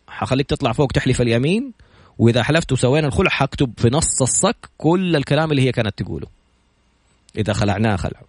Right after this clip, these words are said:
الرجال لا، قال: "خلاص أطلق". فالفكرة فين مرة ثانية؟ أنا ماني جالس أشجع الناس إنهم ينفصلوا ولا يسووا أشياء ولا، الفكرة إنه أولًا ما تحتاجي إنك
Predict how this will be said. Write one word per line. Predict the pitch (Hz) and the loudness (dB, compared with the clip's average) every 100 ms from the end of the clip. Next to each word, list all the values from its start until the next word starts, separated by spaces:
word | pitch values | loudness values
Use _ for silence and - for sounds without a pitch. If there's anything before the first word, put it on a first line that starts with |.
| _ _ - | _ _ -8
الرجال | 113 107 123 110 | -2 0 0 0
لا، | 98 | -2
قال: | 92 92 | -4 -4
"خلاص | 95 101 - - 101 - - | -6 -6 -10 -14 -14 -14 -8
أطلق". | 101 90 - - - _ _ _ _ _ _ _ _ _ - | -4 -2 -4 -10 -18 _ _ _ _ _ _ _ _ _ -6
فالفكرة | - 175 165 139 - 403 - 254 | 0 0 2 0 2 0 2 0
فين | - 202 135 | 2 0 0
مرة | 127 | 0
ثانية؟ | 135 127 | 0 0
أنا | 156 | 0
ماني | 190 190 | 0 2
جالس | 180 139 | 2 0
أشجع | 147 127 110 | -2 2 2
الناس | 120 131 113 | 4 2 0
إنهم | 107 101 | 0 -2
ينفصلوا | 98 135 - 98 | 0 0 2 0
ولا | 95 | 0
يسووا | 95 117 98 87 | 0 0 0 -2
أشياء | - 113 - | 0 -2 -2
ولا، | - - - _ _ _ _ - - | -12 -16 -18 _ _ _ _ -16 -6
الفكرة | - 233 - 170 | 0 2 2 0
إنه | 160 151 135 135 139 - - - - _ _ 202 | 0 0 0 0 -2 -6 -20 -20 -20 _ _ 0
أولًا | 214 214 226 | 2 0 0
ما | 202 208 | 0 0
تحتاجي | 208 - - 175 165 202 233 _ _ _ _ _ _ _ _ _ 131 | 0 -2 0 0 0 -4 -8 _ _ _ _ _ _ _ _ _ 2
إنك | 135 127 - - | 4 2 -2 -14